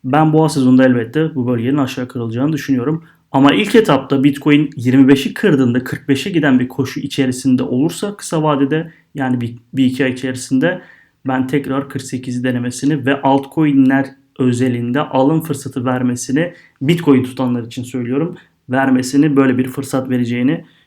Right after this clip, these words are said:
e, düşünüyorum. Elbette şu anda altcoin yatırım yapmak mantıksız değil ama kırk sekize gelme ihtimalini ilk etapta göz ardı etmemek lazım. Kırk sekiz yukarı kırılırsa çok ciddi bir Bitcoin dominasyonu,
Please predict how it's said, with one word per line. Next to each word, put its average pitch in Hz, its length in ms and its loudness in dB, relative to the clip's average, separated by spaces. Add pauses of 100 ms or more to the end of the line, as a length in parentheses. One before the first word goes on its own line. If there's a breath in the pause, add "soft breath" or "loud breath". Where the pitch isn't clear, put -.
(120 soft breath)
e, 123 160 -6
düşünüyorum. 147 600 0
Elbette 135 440 0
şu - 160 -6
anda 120 220 -2
altcoin 123 360 -2
yatırım 123 300 -2
yapmak 131 420 0
mantıksız 123 720 -4
değil 156 340 0 (380 loud breath)
ama 147 300 4
kırk - 180 -12
sekize 135 400 2
gelme 127 300 4
ihtimalini 123 520 -2
ilk 135 260 -2
etapta 123 320 -6
göz 127 320 0
ardı 117 240 -2
etmemek 123 400 -2
lazım. 127 220 -6
Kırk - 160 -8
sekiz 160 280 -2
yukarı 135 260 0
kırılırsa 120 420 -6
çok 147 280 -2
ciddi 120 300 0
bir 139 160 4
Bitcoin 135 420 2
dominasyonu, 123 800 0